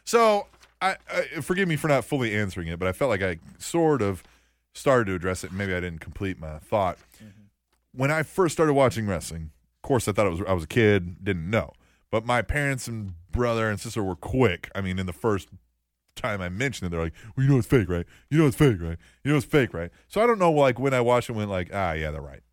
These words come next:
Speaker 1: But I think it was, had to be pretty quick, because once you start looking at it and seeing, like, "This ain't fake," and then you go, "Oh, shit, he didn't hit him."
Speaker 2: Yeah.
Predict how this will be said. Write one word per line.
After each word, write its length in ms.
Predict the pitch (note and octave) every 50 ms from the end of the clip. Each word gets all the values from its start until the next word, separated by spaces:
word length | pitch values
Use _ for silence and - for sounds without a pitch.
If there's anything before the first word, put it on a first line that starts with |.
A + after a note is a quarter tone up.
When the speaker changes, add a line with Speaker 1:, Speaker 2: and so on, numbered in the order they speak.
| _ _ _ _ _ _ _ _ -
Speaker 1:
But 140 | B2+ B2+ B2
I 80 | A#2+
think 180 | A#2 A#2+ C#3+ C3
it 140 | B2+ A#2+ -
was, 140 | C3 A2 -
had 200 | B2 A#2 D3+ D#3
to 80 | C#3+ B2
be 80 | A#2
pretty 260 | G#2 - D3+ C#3 A2+
quick, 340 | - - - D#3 C3 A2+ -
because 240 | A2 G#2+ - A#2+ G#2+
once 160 | C#3 D3+ -
you 60 | D3+
start 240 | - - C#3+ B2 G2
looking 320 | G2+ A2+ B2+ - C3+ B2+ B2+
at 120 | C3 C3+
it 60 | C#3+ -
and 100 | A#2+ -
seeing, 140 | - A2
like, 180 | F#2+ F#2 G2+ -
"This 160 | C#4 G#3 -
ain't 200 | D2+ D2+ - -
fake," 280 | - F2+ F2+ F#2+ - - - - - _
and 80 | - G#2
then 60 | G#2
you 60 | G2+
go, 180 | F#2+ F2+ E2+ - _ _ _ _ _ _ -
"Oh, 120 | E2 D#2+
shit, 180 | - - E2+ E2
he 80 | E2
didn't 200 | D#2+ D#2+ D#2 D#2+
hit 140 | D#2+ D#2 D#2+
him." 140 | E2+ E2 - _ _ _ _ _ _ _
Speaker 2:
Yeah. 180 | - - - -